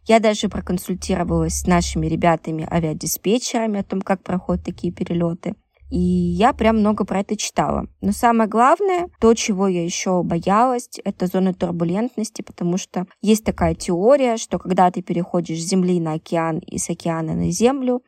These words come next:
там что-то меняется, и может самолёт сильно трясти.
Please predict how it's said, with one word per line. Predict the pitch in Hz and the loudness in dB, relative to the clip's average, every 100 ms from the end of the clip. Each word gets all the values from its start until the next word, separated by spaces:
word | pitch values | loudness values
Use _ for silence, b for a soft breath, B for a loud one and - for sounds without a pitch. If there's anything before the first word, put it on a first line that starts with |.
| _ | _
там | 185 180 170 196 - | 2 4 2 -4 -10
что-то | - - 160 | -10 -8 -6
меняется, | 165 165 214 262 240 - 226 214 - _ _ _ | -4 2 4 4 2 -2 -2 -2 -6 _ _ _
и | - 185 | -2 2
может | 208 226 - | 4 2 -2
самолёт | - 185 180 208 - | 0 2 2 0 0
сильно | 185 196 185 | 0 0 0
трясти. | 190 202 - - - | -4 -6 -8 -10 -12